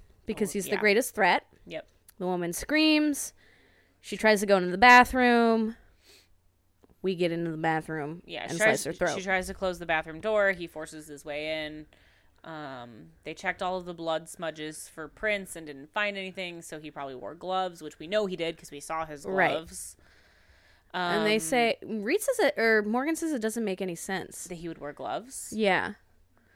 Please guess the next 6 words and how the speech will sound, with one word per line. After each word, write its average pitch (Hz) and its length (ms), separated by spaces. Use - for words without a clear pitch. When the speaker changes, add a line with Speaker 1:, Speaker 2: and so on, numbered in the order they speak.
Speaker 1:
So, 226 720
Speaker 2:
Um, 180 140
Speaker 1:
they 262 160
think 285 220
he's 226 200
disorganized, 180 1120